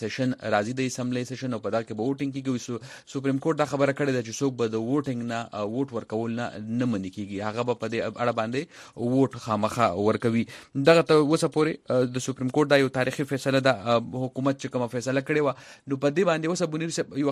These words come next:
خبره وه مخې ته راځي په دې پوښتنه چې په دې کې آرټیکل سکس چې کله آئین مات کړي، د آئین سره غداري، خو دا داسې نه ښکاري ځکه چې، آه، دوی د پنځم آرټیکل چې کوم دی د هغې لاندې دا کار کړی دی، آه، د هغې سهارې اخیستلی نو دغه خبرې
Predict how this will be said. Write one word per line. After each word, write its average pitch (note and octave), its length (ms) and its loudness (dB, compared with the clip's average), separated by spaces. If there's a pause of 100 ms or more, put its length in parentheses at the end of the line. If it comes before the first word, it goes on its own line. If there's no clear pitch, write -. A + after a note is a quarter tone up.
خبره E3 180 0
وه D3 140 0
مخې C#3+ 140 -6
ته C3+ 160 -4
راځي B2 280 -2
په B2 40 0
دې B2 180 -6
پوښتنه B2+ 320 -4
چې B2+ 60 -10
په A#2+ 120 -6
دې C3 140 -4
کې - 160 -12
آرټیکل G#2+ 280 -6 (120)
سکس - 220 -10
چې - 180 -12
کله A#2 120 -2
آئین A#2+ 260 -2
مات A#2+ 220 -2
کړي، G#2+ 260 -6
د G2+ 80 -2
آئین A2 180 -6
سره A#2 200 -4
غداري، A2+ 320 -2 (400)
خو D3 180 0
دا E3 80 8 (220)
داسې D#3 180 2 (100)
نه F3+ 100 0
ښکاري B2+ 360 0
ځکه D3 240 0
چې، C#3 80 0 (180)
آه، B2+ 120 2 (140)
دوی D3+ 180 -2 (300)
د A#2 120 2 (140)
پنځم B2+ 340 2 (160)
آرټیکل A#2 380 -4
چې - 100 -10
کوم A#2+ 140 -4
دی A#2 120 -2
د A2+ 100 0 (120)
هغې A#2 240 -2 (320)
لاندې G#2+ 320 0
دا G2 140 -2
کار G2+ 200 -2
کړی A2 220 0
دی، A2 80 0
آه، - 480 -10
د B2 160 -2
هغې D3+ 240 2
سهارې C3+ 300 4
اخیستلی A#2+ 340 0
نو B2 180 0
دغه E3+ 120 8 (100)
خبرې C#3+ 200 6